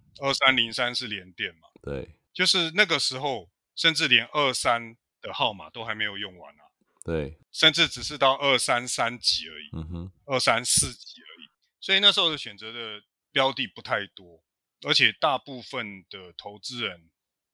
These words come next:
Speaker 1: 就是至少在九六、九七年的时候，他们对电子股很陌生。
Speaker 2: 嗯。
Speaker 1: 那我是那个时候就觉得说，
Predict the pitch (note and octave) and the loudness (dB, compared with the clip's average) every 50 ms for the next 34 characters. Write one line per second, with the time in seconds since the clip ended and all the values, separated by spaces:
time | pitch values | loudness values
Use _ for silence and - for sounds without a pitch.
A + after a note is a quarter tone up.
0 | _ _ - - C3 B2 A#2 - - C3+ A#2 - F#2+ F2+ F2+ - A2+ A2 G#2+ G#2 | _ _ -8 -4 -4 -4 -4 -4 -6 -8 -6 -6 -6 -8 -4 -2 0 0 0 0
1 | - G#2 F2+ F#2 G2+ A2+ A2 G2+ F#2+ F2 - _ - F#2+ F2 E2 E2 - - - | -4 -10 -10 -8 -8 -6 -6 -8 -10 -14 -18 _ -20 -20 -14 -4 0 0 0 0
2 | A#2+ A#2+ A#2 A2+ G#2+ F#2+ F2 E2+ F2 F2+ E2+ - - F#2 F#2 F#2+ F2+ - - _ | 0 -4 -8 -10 -10 -12 -12 -14 -12 -8 -6 -6 -6 -6 -10 -12 -12 -14 -18 _
3 | _ _ _ _ _ _ _ _ _ A#2+ A#2+ A#2 A#2+ A#2 A2+ - B2 A2+ G#2+ G#2 | _ _ _ _ _ _ _ _ _ -2 0 0 0 0 0 0 2 2 2 2
4 | - B2+ A#2 G#2+ G2+ - - - F#2+ F#2+ - _ _ _ _ - - - - - | 2 0 0 0 -2 -4 -8 -8 -8 -12 -20 _ _ _ _ -20 -20 -20 -18 -14
5 | G2 G#2 F#2+ E2+ - - - - - - _ _ _ _ - - G#2 A2 G2+ E2+ | -12 -12 -10 -6 -2 -2 -2 -2 -4 -8 _ _ _ _ -10 -6 -4 -4 -2 -4
6 | D#2 D#2+ - _ _ _ _ _ D3 D3+ C3+ A#2 G#2 - D#3 E3 G3+ G#3 F3 E3 | -6 -8 -14 _ _ _ _ _ 4 4 4 4 4 0 -2 0 0 0 0 -2
7 | - E3+ D#3 C#3 E3 D#3+ C#3+ - B2 A2 A2+ A#2 A2+ G#2+ - A#2+ A2 A2 A2 G#2+ | -2 -2 -4 -4 -4 -6 -6 -4 -4 -4 -2 -2 -4 -6 -8 -8 -8 -8 -8 -10
8 | G#2+ G#2+ | -12 -12